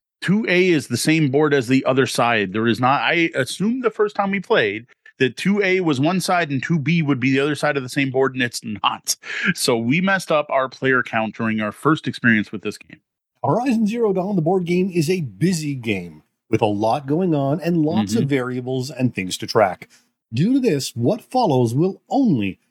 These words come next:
Speaker 2: be a vague overview of how the game plays without getting into the actual details. This isn't meant to be a how to play, but rather give you and your group a good idea of how things play out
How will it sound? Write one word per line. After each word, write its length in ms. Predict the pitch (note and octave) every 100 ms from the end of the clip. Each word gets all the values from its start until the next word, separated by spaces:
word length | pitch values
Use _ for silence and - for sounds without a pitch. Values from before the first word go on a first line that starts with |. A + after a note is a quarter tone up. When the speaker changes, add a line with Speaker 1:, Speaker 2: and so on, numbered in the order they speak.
| _ _
Speaker 2:
be 140 | D3 D3+
a 60 | D3
vague 500 | B2 F3+ G3 A2+ A2+
overview 580 | F3 A#2+ G#2+ G2+ G2+
of 80 | F#2+
how 200 | - G#2+
the 80 | D3
game 240 | C#3+ E3 E3+
plays 480 | A#3+ D3+ C3 C3 - _ _ -
without 540 | F3+ - - A3+ - _ _ _ -
getting 200 | G#2+ G#2
into 160 | G2
the 100 | G2
actual 360 | G2 G2 B2 G#2+
details. 680 | G#2 - F#2+ E2 E2 - - _ -
This 260 | A2+ G#2 -
isn't 320 | G#2 A#2 E3+ D#3
meant 200 | F3 C#3+
to 60 |
be 120 | C#3+ E3
a 60 |
how 160 | - F#3
to 80 | G3+
play, 400 | B3+ G#3+ D#3 D#3+ - _
but 100 | G#3 G3
rather 280 | B3 B3+
give 200 | F#3+ G#3 B2
you 220 | C#3 G#3
and 140 | D#3+
your 220 | B2+ A3+
group 400 | F3+ C4 B2+ A2+ _ -
a 80 | A#2+
good 260 | A2 D#3 G3
idea 460 | G3 F#3 G#3 A#2+
of 160 | A2 G2+
how 200 | G#2 A#2
things 260 | D3+ C3+ B2+
play 300 | - F3+ G3
out 200 | C3